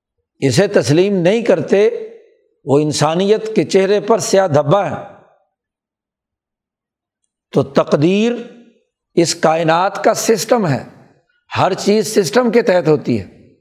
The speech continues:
موت اور زندگی کا فیصلہ بھی ان کے ماں باپ کے غذائی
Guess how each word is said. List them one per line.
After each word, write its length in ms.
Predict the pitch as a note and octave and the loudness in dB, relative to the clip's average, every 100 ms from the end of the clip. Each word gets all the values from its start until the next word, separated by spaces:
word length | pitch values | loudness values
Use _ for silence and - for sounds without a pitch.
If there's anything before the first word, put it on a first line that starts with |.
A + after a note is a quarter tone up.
| _ _ _ _ _ _ | _ _ _ _ _ _
موت 640 | B2 B2 C#3+ F3 G#3+ A#3 G#3+ C#3+ - - _ _ _ - | 0 2 4 2 0 0 -2 -2 -8 -20 _ _ _ 0
اور 180 | D3 D3+ | 2 2
زندگی 580 | A#2 D3+ D#3+ F3+ G#3+ | 0 0 2 2 2
کا 120 | A3+ G#3 | 2 0
فیصلہ 440 | D3+ D#3 - G3 | 0 -2 2 0
بھی 320 | G3+ F3 C#3 - - - _ _ _ _ _ _ _ - | 2 0 -2 -6 -16 -20 _ _ _ _ _ _ _ -2
ان 240 | G3 G#3 | 0 2
کے 140 | - | 0
ماں 260 | G3+ E3 E3+ | 2 0 0
باپ 480 | C#3 D#3+ G3 - - | 0 0 -2 -6 -2
کے 480 | G3 E3 B2 - - _ _ - | 0 0 -2 -8 -20 _ _ -4
غذائی 600 | A2+ C#3+ C3 D#3+ F#3+ | 0 2 2 0 0